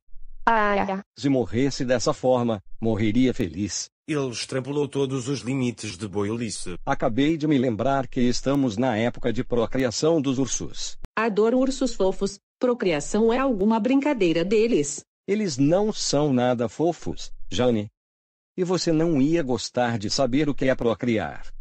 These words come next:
Speaker 4: Não sei, talvez devêssemos perguntar àquele ali. Cuidado, Jane. Ele pode ser perigoso. Por quê, George? Ele parece legal. Puxa, ele parece com o papai quando vê você. Os negócios são parecidos.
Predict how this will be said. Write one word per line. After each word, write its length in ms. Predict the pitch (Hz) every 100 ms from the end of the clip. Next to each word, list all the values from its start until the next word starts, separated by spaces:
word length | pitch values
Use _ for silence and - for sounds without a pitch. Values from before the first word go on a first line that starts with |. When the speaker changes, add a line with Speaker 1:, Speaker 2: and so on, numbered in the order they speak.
| -
Speaker 4:
Não 200 | 220 311
sei, 320 | - 226 208
talvez 540 | 240 196 156 156 165 180
devêssemos 800 | 220 208 - - 180 190 196
perguntar 560 | - 214 165 147 190 247
àquele 400 | 240 - 185 190
ali. 240 | 190 131 - _ -
Cuidado, 680 | 339 - 185 160 135 131 - - 160
Jane. 400 | 175 190 127 127 _ _ _ _ _ _
Ele 200 | - 247
pode 380 | 302 202 190 190
ser 260 | 214 190 165
perigoso. 880 | - 269 285 220 175 143 131 135 - -
Por 160 | 254 254
quê, 320 | 254 180 135 - _ 175
George? 680 | 220 277 180 180 - 143 - - - _ _ _ -
Ele 220 | 247 262
parece 420 | 240 185 233 -
legal. 520 | 214 208 180 139 120 - -
Puxa, 340 | 220 226 -
ele 300 | 208 170 185
parece 440 | 208 180 220 - 202
com 200 | 220 240
o 40 |
papai 460 | 302 311 214 214 233
quando 240 | 294 285
vê 140 | 226 233
você. 560 | 226 226 - 139 113 - -
Os 140 | 233
negócios 640 | 208 320 202 170 160 220 220
são 260 | 220 233
parecidos. 920 | 247 294 277 - 165 135 123 120 -